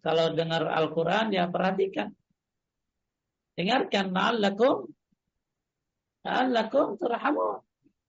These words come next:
Supaya kamu dapat rahmat. Ya. Maka ketika seseorang, eh, bertambah imannya saat mendengar firman Allah, ini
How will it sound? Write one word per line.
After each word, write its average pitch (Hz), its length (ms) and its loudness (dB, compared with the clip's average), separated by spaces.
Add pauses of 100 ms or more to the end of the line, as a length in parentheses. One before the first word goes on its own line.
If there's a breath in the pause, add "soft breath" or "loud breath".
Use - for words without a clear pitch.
(600)
Supaya 190 400 0
kamu 202 240 0
dapat 202 400 4
rahmat. 247 720 0 (1200)
Ya. - 240 -6 (920)
Maka 180 240 -4 (140)
ketika 254 400 2
seseorang, 220 800 4 (2250)
eh, 175 920 4 (560)
bertambah 214 640 0 (140)
imannya 240 340 0
saat 220 380 0
mendengar 220 420 -2
firman 233 320 0
Allah, 226 600 -4 (260)
ini 247 160 -2